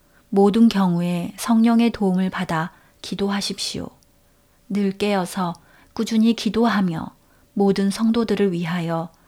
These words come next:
간구하십시오. 나를 위해서도 기도해 주십시오. 내가 말을 할 때 마땅히 해야 할 말을 하고 복음의 심오한 진리를 전할 때 담대하게 말할 수 있도록 하느님께 기도해 주십시오.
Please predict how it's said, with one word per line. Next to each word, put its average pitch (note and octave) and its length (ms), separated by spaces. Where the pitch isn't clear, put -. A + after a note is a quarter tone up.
간구하십시오. G3 1040
나를 G3 380
위해서도 F3+ 680
기도해 E3+ 380
주십시오. F3+ 680
내가 G3 280
말을 F#3+ 320
할 G3 220
때 F3 380
마땅히 G#3 420
해야 A#3+ 240
할 A#3+ 120
말을 G3+ 260
하고 F3 460
복음의 A#3 360
심오한 B3 440
진리를 F#3+ 360
전할 F3+ 340
때 E3+ 400
담대하게 G#3 640
말할 F#3+ 280
수 G3+ 160
있도록 E3+ 460
하느님께 A#3 500
기도해 F#3 400
주십시오. - 600